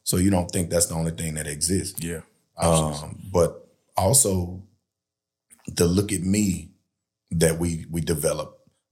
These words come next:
Speaker 1: out of the culture, not just from music, but just from the have not or just the society that we live in. We praise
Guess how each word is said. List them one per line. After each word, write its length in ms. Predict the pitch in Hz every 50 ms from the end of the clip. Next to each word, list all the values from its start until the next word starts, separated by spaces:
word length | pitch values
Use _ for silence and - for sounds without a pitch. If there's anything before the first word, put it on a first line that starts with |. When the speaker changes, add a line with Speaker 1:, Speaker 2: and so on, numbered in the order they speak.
| - -
Speaker 1:
out 120 | 76 76
of 80 | 76 73
the 120 | 76 67
culture, 360 | - - 76 69 - - -
not 220 | 78 76 76 78 78
just 200 | 80 80 - -
from 160 | - 76 73 76
music, 320 | 80 85 80 73 78 80
but 220 | 80 80 73 67 -
just 280 | - - 82 80 -
from 320 | - 87 80 76 78 92 - - - - - _ _ _ _ _ -
the 100 | 80 76
have 340 | 69 - - 104 82 78 80
not 280 | 80 80 80 82 82
or 140 | 80 78 76
just 220 | 73 82 80 -
the 60 | - -
society 560 | - - 78 - - 80 78 85 87 87 80
that 180 | 78 78 78
we 120 | 78 78 76
live 300 | 78 87 101 104 87 82
in. 180 | 80 73 76 76
We 120 | 85 90 90
praise 880 | 87 - - 92 92 107 120 104 92 87 85 82 85 92 - - -